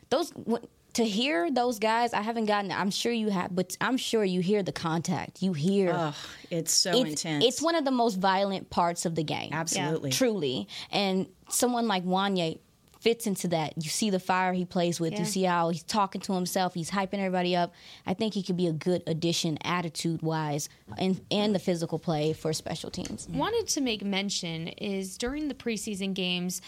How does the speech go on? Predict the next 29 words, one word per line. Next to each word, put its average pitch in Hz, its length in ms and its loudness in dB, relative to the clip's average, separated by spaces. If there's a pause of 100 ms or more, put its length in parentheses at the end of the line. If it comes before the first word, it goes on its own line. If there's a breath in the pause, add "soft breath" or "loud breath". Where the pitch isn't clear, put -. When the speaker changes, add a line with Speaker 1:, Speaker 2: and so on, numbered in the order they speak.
(220 loud breath)
Speaker 3:
uh, 196 220 -2
when 190 340 -2
the, 190 600 -2
or 208 280 -4
any 185 240 -2
game 190 220 0
really, 196 200 0
when 185 100 0
the 190 80 0
Cowboys 196 340 -4
are 190 80 -4
at 180 100 -4
A 202 100 -2
T 190 160 -6
and 185 60 -2
T 185 100 -2
Stadium, 190 460 -2
on 202 140 -4
the 196 80 -2
big 202 240 -2
Jumbotron, 202 560 -2
it's 180 140 -6
always 190 220 -2
a 190 60 -4
portion 190 480 -6
right 180 160 -4
before 190 220 -8
the 180 100 -2
game 185 360 0